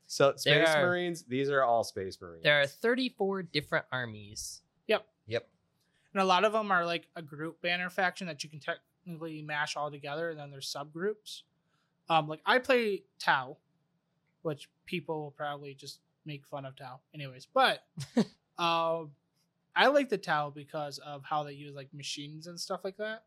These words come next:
Speaker 1: Mm-hmm.
Speaker 3: Like, they're an actual, most every other group is, like, organic based, very magic based, or, like, the humans, which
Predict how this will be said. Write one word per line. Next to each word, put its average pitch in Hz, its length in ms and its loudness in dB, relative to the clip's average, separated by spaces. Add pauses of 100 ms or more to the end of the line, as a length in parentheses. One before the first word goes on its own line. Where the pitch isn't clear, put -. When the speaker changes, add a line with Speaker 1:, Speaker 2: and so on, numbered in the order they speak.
(100)
Speaker 1:
Mm-hmm. 143 340 0
Speaker 3:
Like, 190 200 2
they're 190 120 -4
an 185 100 -6 (100)
actual, 214 920 2 (1120)
most 311 720 4
every 285 720 2 (300)
other 196 600 2 (360)
group 156 480 -4 (360)
is, 147 320 -6
like, 139 180 -14 (300)
organic 185 640 -2
based, 175 680 0 (300)
very 175 420 2
magic 151 480 -10
based, 151 640 -10 (760)
or, 151 260 2
like, 139 200 -12
the 139 80 -20
humans, 170 580 -8
which 143 320 -10